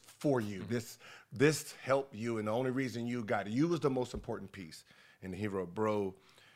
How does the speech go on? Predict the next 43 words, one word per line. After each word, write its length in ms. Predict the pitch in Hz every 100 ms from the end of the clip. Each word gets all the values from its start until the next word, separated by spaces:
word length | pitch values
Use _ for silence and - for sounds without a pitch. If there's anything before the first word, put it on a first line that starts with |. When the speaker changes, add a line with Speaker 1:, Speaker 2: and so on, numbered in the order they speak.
| - _ _
Speaker 1:
you 160 | - 117
just 260 | 110 110 113
explained 400 | - - 113 107
my 100 | 104
whole 240 | 110 110
playoffs 560 | 110 - 120 113 104 107
better 200 | 110 110
than 120 | 107
I 140 | 113
could. 340 | 107 - 120 117
<laughs> 340 | 190 - 185 - -
Speaker 2:
<laughs> 140 | - -
Speaker 1:
That's 260 | 123 117
why 180 | 127 117
I 60 | 113
respect 580 | 110 - - 131 127 -
you, 220 | 127 127
bec-, 300 | 113 107 - - 98
uh, 60 | 117
besides 540 | 107 - 131 131 123
hoop, 220 | 135 131
because 240 | 101 113 104
you're 120 | 104
all, 300 | 110 110 107
you 180 | 113 117
always 260 | 117 113
keep 220 | - 123
it 160 | 110 104
one 200 | 107 110
hundred 340 | 107 98 92 - _ _ -
Speaker 2:
Mm-hmm. 440 | 104 107 - - 104
Speaker 1:
and, 240 | 104 98
and 160 | 107 104
understand 640 | 120 113 - 127 117 110
shit 460 | - - 135 123 - -
and 180 | 107 104
could 160 | 120
explain 420 | 107 - - 123 120
it 180 | 120 110 -
and 140 | 104
break 200 | 104 107
it 80 | 104
down." 360 | 104 104 95